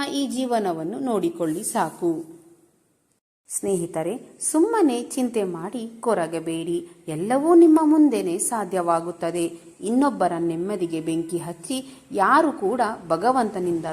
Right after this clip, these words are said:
ತಪ್ಪಿಸಿಕೊಳ್ಳಲು ಸಾಧ್ಯವೇ ಇಲ್ಲ. ಭಗವಂತ ಎಲ್ಲವನ್ನು ನೋಡಿಕೊಳ್ಳುತ್ತಾನೆ. ನಿಮಗೆ ನಂಬಿಕೆ ದ್ರೋಹ ಮಾಡಿದವರಿಗೆ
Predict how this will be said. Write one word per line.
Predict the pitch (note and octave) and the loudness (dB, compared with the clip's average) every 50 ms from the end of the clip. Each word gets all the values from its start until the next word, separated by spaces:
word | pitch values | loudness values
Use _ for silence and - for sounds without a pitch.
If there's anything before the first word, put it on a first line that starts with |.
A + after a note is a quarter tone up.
| D#3 - | -6 -4
ತಪ್ಪಿಸಿಕೊಳ್ಳಲು | - F3+ E3 - B3 - - - F3 - - D3+ D3+ D#3+ A#3+ C4 A#3+ A#3+ A#3+ - - - - - - | -4 -4 -4 -4 -4 -4 -4 -6 -6 -8 -6 -4 -2 0 0 0 0 -2 -4 -8 -14 -16 -10 -6 -2
ಸಾಧ್ಯವೇ | - F#3+ G3 A#3+ A3+ F#3 F3+ E3+ D#3 D#3 D3+ D#3+ F#3 F#3+ D#3+ | 2 4 4 4 2 0 -2 -2 -2 -2 -2 -2 -2 -4 -2
ಇಲ್ಲ. | D#3+ D#3 D#3 D#3 D#3+ E3 D#3+ - - - - - - - - - - _ _ _ _ _ _ _ | 0 0 2 2 2 0 -2 -6 -10 -18 -20 -20 -20 -20 -20 -20 -20 _ _ _ _ _ _ _
ಭಗವಂತ | B3+ B3 C#4+ C4+ E4+ A4+ A4+ G#4 D#4+ B3+ - G3+ F#3+ G3 - - | 0 2 2 4 2 2 4 4 2 2 0 -2 -4 -6 -6 -4
ಎಲ್ಲವನ್ನು | C#4 C#4+ C#4+ C#4 B3+ G#3+ F#3 F3+ F3 E3+ E3+ E3+ - | -4 -2 -2 0 -2 -2 -2 -2 -2 -2 -2 -2 -4
ನೋಡಿಕೊಳ್ಳುತ್ತಾನೆ. | C4 C4 B3 G#3 E3 E3+ E3+ - F3 E3 E3 E3+ E3 E3 F3 F3 E3+ E3+ F3 F3 E3+ E3+ - - - - - | -4 -4 -2 -2 -2 -4 -2 -2 -2 -2 -2 -4 -4 -4 -4 -2 -2 0 0 -2 -2 -4 -8 -16 -20 -6 -2
ನಿಮಗೆ | F#3 F#3 F#3 F#3 F3+ F#3 | 0 2 2 2 2 2
ನಂಬಿಕೆ | F3+ F3+ F#3 A3+ B3 D4+ C4 - C#4+ C#4 | 2 2 0 0 -2 -4 -2 -2 -2 -2
ದ್ರೋಹ | C4+ B3 B3 A3+ A#3+ | 0 -2 0 0 0
ಮಾಡಿದವರಿಗೆ | A#3+ B3 C4 C4+ C4+ A#3 A3 G3+ F#3 F3 F3 F3 F3 E3 E3 F3 | 0 2 2 2 0 0 -2 -2 -2 -2 -2 -2 -4 -4 -4 -4